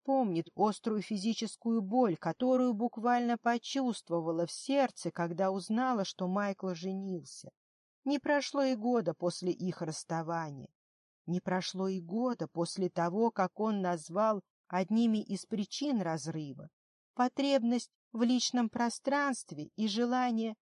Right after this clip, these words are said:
побыть наедине со всем тем одиночеством, которое это влечет. Господи, и он еще считал ее напыщенной. «Мара, она американка.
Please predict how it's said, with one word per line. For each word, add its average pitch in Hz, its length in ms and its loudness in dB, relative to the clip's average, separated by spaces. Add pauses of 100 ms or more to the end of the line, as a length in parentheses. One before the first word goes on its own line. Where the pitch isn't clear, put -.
(380)
побыть 208 600 0
наедине 208 920 2
со 208 260 -2
всем 254 420 0
тем 247 420 0
одиночеством, 208 1200 0
которое 247 800 2
это 220 360 -2
влечет. 202 640 -6 (800)
Господи, 233 920 -2
и 240 140 0
он 302 260 4
еще 247 400 2
считал 226 500 2
ее 202 340 0
напыщенной. 185 960 -4 (1120)
«Мара, 202 420 4 (320)
она 226 240 4
американка. 196 720 0